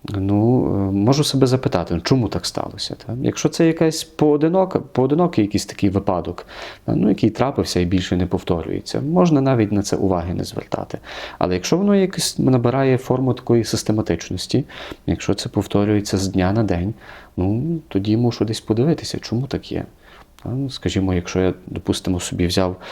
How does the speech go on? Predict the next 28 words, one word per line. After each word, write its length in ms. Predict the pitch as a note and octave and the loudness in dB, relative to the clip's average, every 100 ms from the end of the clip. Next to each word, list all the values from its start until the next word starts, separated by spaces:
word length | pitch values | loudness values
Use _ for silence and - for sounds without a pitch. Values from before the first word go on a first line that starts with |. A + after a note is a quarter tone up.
| - - - _ | -14 -16 -18 _
ну, 180 | - F#2+ | -6 -2
якусь 280 | F#2 - - | -2 -2 -4
таку 240 | - - | -6 -8
постанову, 580 | - F2+ - F2 F#2+ F#2 | -8 -6 -2 0 0 0
там, 280 | - E2+ F2+ - - | -2 -2 -4 -8 -2
ну, 120 | G3+ | 0
мати 340 | D3+ G#2 A#2+ | 2 0 2
якусь 320 | G2 - F#2+ G2+ | 0 0 0 2
молитву 680 | G2 G2+ F#2 - F2 F#2 G2+ | 4 2 0 0 0 0 -2
додаткову, 720 | G#2 F#2 F2+ - F2+ F2 G2+ | 0 0 0 -2 -2 -2 -6
скажімо, 420 | - - F2 E2+ E2+ | -6 -4 -2 0 0
ввечері. 460 | D#2+ - - - - - - - - - - - - - | 0 -4 -8 -10 -12 -14 -12 -12 -14 -18 -20 -20 -12 -6
Е, 340 | F#2+ F2 E2+ | -2 -2 0
і 160 | - G#2+ | 2 2
бачу, 380 | F3 D#3 E3 E3+ | 4 2 0 -2
що, 160 | - C#3+ C#3+ | 0 2 2
ну, 180 | C#3+ C3+ | 4 4
не 120 | C#3+ | 4
вдається 500 | D3+ E3+ C#3+ F#2+ - | 4 4 4 2 -2
мені. 280 | F#2 F2 E2+ | 0 0 0
Сьогодні 480 | - F#2 C3 B2 A#2 | 0 0 2 2 4
не 100 | A2 | 4
вдалося, 640 | G#2 G#2+ G2+ G2 G2 G2 - - - - | 2 2 0 0 0 0 -2 -10 -14 -6
там, 240 | - F2 | -2 0
попередні 580 | F2 F2 G2+ A#2 A2 G2+ | 0 -2 0 0 0 0
дні 360 | G#2 G2+ G2+ G2 | 2 4 4 4
не 100 | G2 | 0
вдавалися. 640 | F#2 F#2+ G2 F#2 F#2 - | -2 0 0 -2 -2 -6